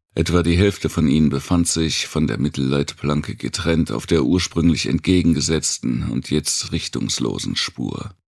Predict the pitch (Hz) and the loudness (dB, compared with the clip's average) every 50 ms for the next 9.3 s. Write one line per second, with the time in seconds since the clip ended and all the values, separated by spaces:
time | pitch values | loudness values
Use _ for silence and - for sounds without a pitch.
0 | _ _ _ _ _ _ - - 80 73 69 69 65 78 80 - - - 67 69 | _ _ _ _ _ _ -6 -2 -2 0 0 2 2 2 0 0 -2 -4 -2 -2
1 | - 67 - - 60 50 58 65 64 62 65 69 71 82 - 80 71 64 - 92 | -2 -2 -2 -2 -2 -2 0 0 0 0 0 0 0 0 0 0 -2 -2 0 -2
2 | 90 - 67 65 - - 55 58 60 - 76 85 85 78 69 - - - - - | -2 -2 -4 -6 -6 -4 -4 -4 -2 -2 0 0 0 0 0 -2 -4 -10 -18 -20
3 | - - - 82 82 - 64 - - 104 101 104 - - - 67 65 67 65 67 | -14 -6 -2 -2 -2 -2 -2 -2 0 0 0 0 0 -2 -2 -2 -2 -2 -4 -2
4 | 67 69 - - 69 73 73 73 82 87 98 - - 64 78 87 87 - - 53 | -2 -2 -2 -2 -2 -2 -2 0 2 2 2 2 0 0 0 0 0 0 0 -2
5 | 80 90 - - 73 71 - 71 71 - - 69 - - - 90 90 85 87 87 | -2 -2 -2 -4 -8 -6 -4 -2 -2 -2 -2 -2 -2 0 2 4 4 6 6 6
6 | 85 - 82 87 85 - - 65 62 - 58 55 - - - - 76 78 73 - | 4 4 4 2 2 2 -2 -2 -2 -2 -4 -4 -4 -6 -6 -2 0 0 0 2
7 | - 78 76 65 64 - - - - - - - - 73 67 - - 69 67 65 | 2 0 0 0 0 -2 -2 -2 -4 -4 -4 -2 -2 -2 -2 0 -2 -2 -2 -2
8 | 65 62 71 78 78 69 58 - - - 78 - - 90 87 73 - - - - | 0 2 2 2 2 2 0 -2 -2 0 0 0 2 0 0 -2 -2 -6 -10 -6
9 | - 50 50 50 95 | -4 -4 -4 -4 -6